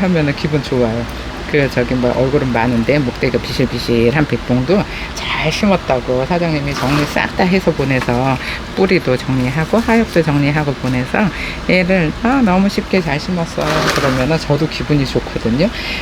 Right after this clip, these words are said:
근데 무슨, 뭐, "꺼내느라고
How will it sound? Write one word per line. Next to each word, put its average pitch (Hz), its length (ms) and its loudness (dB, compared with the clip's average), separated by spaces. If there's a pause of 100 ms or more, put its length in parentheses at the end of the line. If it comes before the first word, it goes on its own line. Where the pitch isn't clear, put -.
(140)
근데 160 280 2 (1500)
무슨, 127 840 2
뭐, 131 260 2
"꺼내느라고 165 760 2